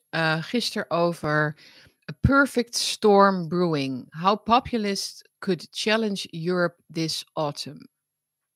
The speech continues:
Populisten dus. En dan zien we een foto van,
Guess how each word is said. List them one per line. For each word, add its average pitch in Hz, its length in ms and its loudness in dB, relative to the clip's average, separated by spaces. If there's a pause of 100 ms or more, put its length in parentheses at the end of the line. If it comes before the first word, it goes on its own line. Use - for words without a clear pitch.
(800)
Populisten 131 600 -10
dus. - 300 -20 (500)
En 190 80 -8
dan 208 100 -2
zien 277 180 0
we 269 60 0
een 185 80 -2
foto 226 760 -6 (1300)
van, 170 720 -2